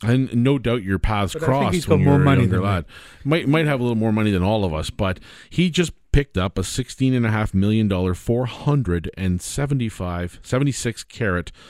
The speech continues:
Speaker 1: what they call Maya Prosperity diamond from Sie-, Sierra Leone. And he's been a leader in the diamond business since the sixties. And he's just made this acquisition to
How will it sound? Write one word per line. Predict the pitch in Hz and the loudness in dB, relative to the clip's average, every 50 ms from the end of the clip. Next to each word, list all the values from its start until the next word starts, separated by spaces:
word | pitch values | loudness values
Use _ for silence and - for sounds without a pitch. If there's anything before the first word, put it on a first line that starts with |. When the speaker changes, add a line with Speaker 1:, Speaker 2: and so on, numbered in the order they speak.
| - - - - | -20 -16 -10 -8
Speaker 1:
what | 104 98 | -6 -4
they | 104 98 | -4 -4
call | - - 104 98 95 | -2 -2 0 0 2
Maya | 92 92 92 95 101 113 120 123 123 | 2 2 2 2 2 0 0 -2 -4
Prosperity | - - 107 90 87 - - - 107 104 104 107 107 101 101 | -4 -4 -4 -4 -4 -6 -6 -4 -2 0 0 0 0 -2 -4
diamond | 87 78 98 92 95 98 95 90 85 - | -4 -2 -2 0 2 2 2 2 0 -2
from | - - 87 | -2 -4 -4
Sie-, | 82 - - - 95 92 92 - - | -4 -4 -6 -6 -4 -4 -4 -6 -8
Sierra | - - - - 98 95 92 92 92 | -14 -12 -6 -4 -2 -2 0 0 -2
Leone. | 90 87 87 87 87 87 87 85 80 80 - - - - - - - - - - | -2 -2 -2 -2 0 0 0 0 -2 -4 -6 -14 -20 -20 -20 -20 -20 -16 -6 -2
And | 101 104 101 101 101 - - - - - - - - | 0 2 2 0 -2 -4 -14 -20 -20 -20 -20 -18 -10
he's | - 113 143 180 175 | -6 -4 -2 -2 0
been | 156 170 185 | 0 0 0
a | 170 | 0
leader | 135 110 107 101 87 95 98 110 110 - | 0 0 0 0 0 0 -2 -2 -4 -4
in | 101 95 | -2 -2
the | 98 90 | -2 0
diamond | 87 92 92 98 101 101 | 0 0 2 2 2 2
business | 90 98 85 82 95 101 | 0 -2 -2 -2 -2 -2
since | - - 98 101 - | -2 -4 -6 -6 -4
the | - 107 | -6 -8
sixties. | - - 95 87 - - - 85 95 101 - - - - - - - _ _ - | -6 -6 -8 -8 -10 -10 -8 -8 -8 -8 -12 -18 -20 -20 -20 -20 -20 _ _ -6
And | - 92 98 | -2 0 2
he's | 104 107 104 92 | 2 2 0 0
just | - - - - | -2 -2 0 0
made | 120 120 123 123 110 101 | 0 2 2 0 0 0
this | 101 92 - | -2 -2 -2
acquisition | 98 92 92 - - 95 87 82 90 85 - - 92 92 85 | -4 -4 -4 -4 -2 -4 -2 -2 -2 -4 -2 -2 -2 -2 -2
to | - - 92 | -2 -6 -6